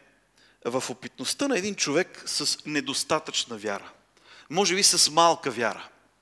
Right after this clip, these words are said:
При един сериозен проблем и при една запомняща се опитност в неговия живот. И ако това се случва преди около две хиляди години, убеден съм, уверен съм, че може да се случва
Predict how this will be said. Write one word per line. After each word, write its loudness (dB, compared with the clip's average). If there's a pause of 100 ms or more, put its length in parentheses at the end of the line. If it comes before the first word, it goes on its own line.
(1500)
При 8
един 4
сериозен 4
проблем 2 (920)
и 0
при 0
една 2
запомняща 0
се -4
опитност -4
в -10
неговия -2
живот. -8 (960)
И 6
ако 4
това 4
се 2
случва 0
преди -2
около 0
две 2
хиляди -6
години, -4 (1120)
убеден 2
съм, 0 (1040)
уверен 2
съм, -4
че -2
може -2
да -12
се -2
случва -4